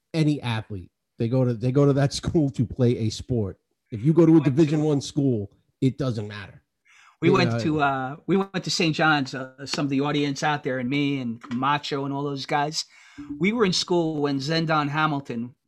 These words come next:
Speaker 2: uh, was at Saint John's. Uh, Malik Sealy was there.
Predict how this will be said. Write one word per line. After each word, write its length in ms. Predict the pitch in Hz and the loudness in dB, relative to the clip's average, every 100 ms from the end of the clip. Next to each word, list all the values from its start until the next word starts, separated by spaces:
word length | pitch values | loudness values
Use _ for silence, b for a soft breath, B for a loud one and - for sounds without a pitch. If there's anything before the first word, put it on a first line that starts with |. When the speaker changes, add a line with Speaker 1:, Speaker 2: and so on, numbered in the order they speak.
| - | -8
Speaker 2:
uh, 300 | 120 120 117 | -6 -4 -8
was 200 | - 135 | -8 -6
at 160 | 135 123 | -6 -4
Saint 260 | 160 135 120 | -2 -2 -2
John's. 560 | 131 120 120 131 - - - | -6 -6 -10 -12 -14 -14 -12
Uh, 220 | 135 123 139 | -8 -8 -6
Malik 320 | 143 147 143 | -4 -4 -2
Sealy 320 | - 151 147 | -2 0 0
was 160 | 139 127 | -2 -2
there. 360 | 147 139 135 | -2 -2 -4